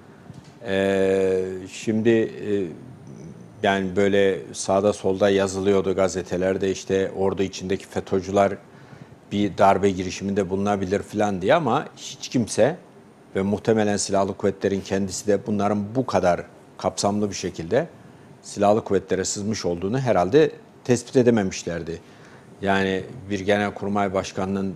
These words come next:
yaverinden, e, ikinci başkanın yaverine, hava kuvvetleri komutanının işte, e, yaverlerinden korumalarına birçok, e,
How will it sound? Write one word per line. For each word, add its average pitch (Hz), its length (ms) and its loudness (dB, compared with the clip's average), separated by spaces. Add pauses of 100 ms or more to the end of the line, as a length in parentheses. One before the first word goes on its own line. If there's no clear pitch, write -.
yaverinden, 95 720 2 (680)
e, 95 760 0
ikinci 101 380 -4
başkanın 98 500 0
yaverine, 90 680 -2 (260)
hava 98 280 2
kuvvetleri 98 400 -2
komutanının 95 680 -6
işte, 87 440 -4 (580)
e, 95 40 -4 (460)
yaverlerinden 92 960 2
korumalarına 98 840 0
birçok, 101 280 -4
e, - 480 -14